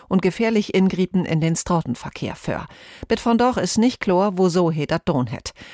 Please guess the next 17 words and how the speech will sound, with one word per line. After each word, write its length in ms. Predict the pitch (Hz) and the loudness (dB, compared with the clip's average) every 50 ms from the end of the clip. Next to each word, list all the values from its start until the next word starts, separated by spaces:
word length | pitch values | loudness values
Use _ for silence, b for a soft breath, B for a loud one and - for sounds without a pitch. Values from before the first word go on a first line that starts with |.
| B B - | B B -2
Die 80 | 175 | 0
Datigjährige 840 | 185 196 196 233 - 277 247 - 240 233 247 262 - 240 240 240 226 | 2 2 0 0 -2 -4 -2 -2 -2 -2 -2 -2 0 0 0 2 2
ha 100 | 214 190 | 0 2
im 140 | - 196 190 | 2 0 -2
Februar 500 | - - 214 208 175 170 156 156 139 139 | 0 0 0 0 0 0 0 0 0 0
für 160 | - - 156 | -2 -4 -4
ein 240 | - - 160 151 165 | -2 -2 -2 -2 0
Jahr 320 | 156 175 185 220 233 214 | 0 0 0 2 0 0
sin 240 | 214 196 190 185 - | 0 2 2 2 2
Auto 400 | - 160 165 190 - - 240 233 | 2 2 2 2 2 0 0 0
und 280 | - - 180 202 220 - | 2 2 2 2 2 2
to 120 | 208 165 | 0 -2
Bremsen 480 | - - 151 156 175 170 180 180 185 165 | 0 -2 0 0 0 0 0 -2 -2 0
in 140 | 170 170 | 0 0
die 100 | 165 175 | 0 2
Menschengruppe 680 | 170 160 143 135 - - - 151 - - 139 131 - 135 | 2 2 0 0 0 -2 -2 -4 -2 -2 -4 -4 -4 -10
fuhren. 420 | - - 127 107 104 73 76 131 | -8 -4 -2 -2 -2 -2 -4 -8